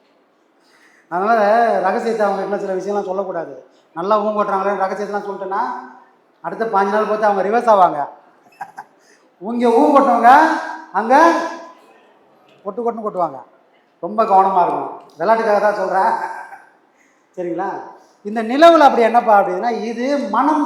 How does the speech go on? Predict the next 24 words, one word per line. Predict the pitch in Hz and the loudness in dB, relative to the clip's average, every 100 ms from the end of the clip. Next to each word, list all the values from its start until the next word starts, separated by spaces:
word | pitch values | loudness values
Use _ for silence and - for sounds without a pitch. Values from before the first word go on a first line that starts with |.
| - | -4
சம்பந்தப்பட்டது. | 233 220 214 196 180 - - - - | -6 -6 -8 -8 -8 -10 -12 -16 -16
இந்த | 170 185 | -8 -6
நிலவுக்கும் | 170 190 262 269 226 185 185 247 - - - | -4 0 2 2 0 -2 -2 -4 -6 -14 -14
இந்த | 180 185 | -6 -4
மனத்துக்கும் | 175 220 269 254 240 254 240 185 | -2 -2 -2 -4 -8 -10 -8 -6
ஒரு | 190 175 | -6 -6
ஒற்றுமை | 190 254 240 | -8 -8 -8
இருக்குது. | 175 156 - _ _ _ _ _ _ _ _ _ _ _ _ _ _ _ | -10 -12 -20 _ _ _ _ _ _ _ _ _ _ _ _ _ _ _
அமாவாசையில | 156 240 277 269 220 214 220 | 0 4 6 6 4 -2 0
பாடம் | 202 226 214 | 4 4 4
கொடுக்கறது | 196 - 196 165 | -2 -6 -6 -6
இல்ல | 139 | -8
நம்ம. | 131 131 156 | -12 -12 -10
எதுக்காக | 233 240 220 | -4 -2 -2
கொடுக்குதுன்னா, | 170 160 151 320 302 220 - _ 170 | -4 -10 -10 -8 -10 -10 -20 _ -10
இந்த | 180 170 165 | -6 -4 0
மனசுக்கு | 214 262 247 165 185 240 262 - - - | 0 0 -4 -8 -8 -6 -8 -12 -16 -6
எதை | 196 269 277 | -2 0 0
கொடுத்தாலும் | 247 - 220 226 240 | -2 0 0 0 -4
ஈர்க்கக்கூடிய | 247 254 208 208 208 | -4 -4 -4 -4 -4
சக்தி | 208 - | -4 -4
இல்லாம | 254 214 208 190 | -4 -2 -2 -4
போயிடும். | 175 151 - - - _ _ _ _ _ _ - | -6 -8 -10 -14 -20 _ _ _ _ _ _ -6
அமாவாசையில | 190 226 202 190 190 | 2 4 4 0 0